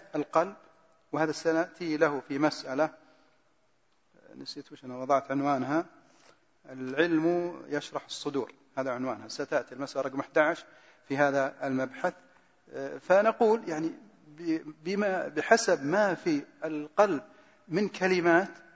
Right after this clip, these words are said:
حية ثابتة راسخة يكون حياته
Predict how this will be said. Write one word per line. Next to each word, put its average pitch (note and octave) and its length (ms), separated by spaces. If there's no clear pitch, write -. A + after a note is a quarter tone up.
حية F3+ 520
ثابتة F3 560
راسخة F#3 520
يكون G3+ 560
حياته F#3 800